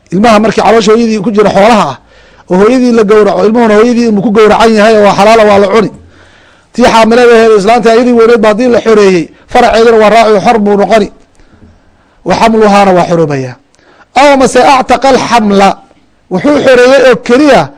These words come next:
uurkii. Islaanta ilmo wadaa waa addoon, ilmaheedana addoon wey.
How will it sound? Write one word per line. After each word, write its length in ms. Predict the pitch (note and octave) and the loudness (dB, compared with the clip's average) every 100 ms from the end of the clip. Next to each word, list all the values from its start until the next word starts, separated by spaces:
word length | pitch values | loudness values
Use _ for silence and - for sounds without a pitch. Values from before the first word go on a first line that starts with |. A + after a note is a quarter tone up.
| _ | _
uurkii. 420 | F4 D4+ G#3+ D#3 - _ _ _ _ | -2 -2 -2 -6 -12 _ _ _ _
Islaanta 340 | - A#3+ C4 B3 | -4 -2 0 0
ilmo 200 | B3+ C4+ | 0 2
wadaa 340 | C4 A#3 C4 | 2 2 2
waa 160 | A#3 A3+ | 2 2
addoon, 300 | G#3+ G3 C#4 C4+ | 0 0 0 0
ilmaheedana 380 | A3+ C4 B3 A#3+ | -2 0 2 0
addoon 260 | G#3 A3+ F3+ | 0 0 -2
wey. 120 | C3 | -6